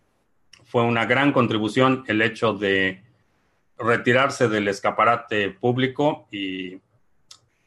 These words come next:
en condiciones en las que se hubiera quedado Satoshi como se quedó, eh, por ejemplo, Vitalik, o como hay personajes públicos, ah, atrás de las cadenas, creo que Bitcoin no habría prosperado.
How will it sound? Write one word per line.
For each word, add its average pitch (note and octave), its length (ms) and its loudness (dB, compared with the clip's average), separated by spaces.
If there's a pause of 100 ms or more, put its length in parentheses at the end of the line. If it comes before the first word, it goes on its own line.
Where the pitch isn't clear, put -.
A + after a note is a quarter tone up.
(380)
en A#2+ 220 -2
condiciones B2+ 600 2
en A#2+ 120 4
las G#2+ 120 2
que A2 120 -2
se - 100 -4
hubiera C3+ 260 2
quedado B2+ 240 4
Satoshi B2 520 0
como G2 260 -4
se G2 160 -14
quedó, G#2+ 600 2 (100)
eh, F#2+ 120 -12
por F#2 120 -8
ejemplo, A2 280 -2
Vitalik, A#2 540 -2 (540)
o G#2+ 140 -8
como A2 280 2
hay B2 120 0
personajes A2+ 680 -2
públicos, A#2 800 -2
ah, G2+ 360 -2
atrás A2 300 0
de A#2+ 60 2
las G2 200 -2
cadenas, A#2+ 400 0
creo A2+ 240 -2
que A#2 120 0
Bitcoin A#2+ 400 -2
no A2+ 80 2
habría A2+ 240 0
prosperado. A2 600 -2